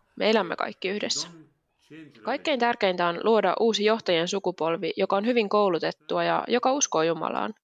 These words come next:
Speaker 1: koska muslimeina ja kristittyinä me uskomme yhteen Jumalaan. Jordanian ja Pyhänmaan evankelis-luterilaisella kirkolla on yhteensä neljä koulua, joista Dar al Kaliman lisäksi kaksi muutakin sijaitsee täällä Betlehemin lähistöllä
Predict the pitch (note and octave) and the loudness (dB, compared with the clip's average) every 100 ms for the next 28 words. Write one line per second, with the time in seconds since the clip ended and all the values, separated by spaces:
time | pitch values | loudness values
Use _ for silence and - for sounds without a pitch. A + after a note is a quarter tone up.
0 | _ _ G#3+ - A#3 C#4+ C4+ G3+ F#3 F3+ | _ _ -4 -2 0 0 2 2 2 0
1 | - G3 G3 G3 - E3+ F3+ - B3 C4 | 0 -2 -2 -6 -6 -4 -4 -2 -2 0
2 | F3 E3 F3+ - - F3 F3 - - A3+ | 0 0 -2 -2 -4 -4 -4 -4 -4 -8
3 | - _ _ _ A#3+ B3 - - - F#4+ | -14 _ _ _ -20 -18 -18 -20 -18 -16
4 | G4+ - F4 E4+ - - C4+ C#4+ C4 D4 | -16 -14 -14 -12 -12 -14 -18 -20 -12 -6
5 | D#4+ D#4 C#4 D#4+ E4+ - - C4 G3+ G#3 | -4 -4 -6 -12 -18 -18 -20 -20 -18 -16
6 | A#3+ C4+ C#4 D#4 F4 - - - - A3 | -16 -16 -18 -16 -16 -16 -16 -16 -10 -8
7 | C4 - A#3 G3 F#3 E3+ E3 E3+ - - | -8 -6 -4 -2 -2 -2 -2 -4 -4 -2
8 | B3+ B3 F#3 F3+ F3 G3 G3 F#3+ F#3 E3 | 0 0 0 0 0 0 0 0 -2 -2
9 | - G3+ G3+ G#3 G#3+ G#3+ G#3+ G#3 A3 G#3 | -4 -4 -6 -4 -2 -2 -4 -2 -2 -2
10 | G#3+ G3 G3+ - - G#3+ A3+ - F#3+ G3+ | -4 -4 -4 -6 -2 0 0 -2 -2 0
11 | G3+ A#3 F3+ - - A3 A3+ A3 - - | 0 2 0 -2 -4 -4 -4 -6 -10 -20
12 | - - - - - - G#3 G#3+ G#3 A#3+ | -20 -20 -18 -16 -12 -2 -2 0 0 0
13 | B3 G3+ A3+ A3 F#3+ F#3 F#3 G3+ F#3+ - | 0 0 -2 -2 -2 -2 -4 -4 -4 -4
14 | - G#3 A3 G#3+ G3+ F3+ - F#3+ - - | -4 -2 0 0 0 -4 -4 -2 -2 -4
15 | - - F3+ F#3 F#3 A3 G#3+ G3 F#3+ E3 | -4 -4 -2 -2 -2 -2 -2 -4 -4 -4
16 | F#3 G3+ G3+ - G3 G3+ | -4 -6 -6 -6 -6 -6